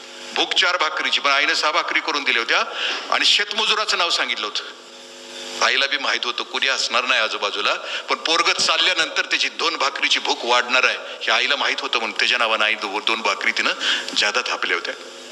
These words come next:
पोरगं दोन भाकरी खायचं, फडकं गुंडाळून खिशात ठेवायचं,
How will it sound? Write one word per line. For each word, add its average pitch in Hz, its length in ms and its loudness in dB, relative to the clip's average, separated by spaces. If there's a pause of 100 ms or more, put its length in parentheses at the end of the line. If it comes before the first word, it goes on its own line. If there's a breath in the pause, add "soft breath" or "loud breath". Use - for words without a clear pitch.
(920)
पोरगं 117 240 4
दोन 135 140 2
भाकरी 120 320 2
खायचं, 120 440 2
फडकं 127 320 -2
गुंडाळून 127 440 2
खिशात - 240 4
ठेवायचं, 127 440 2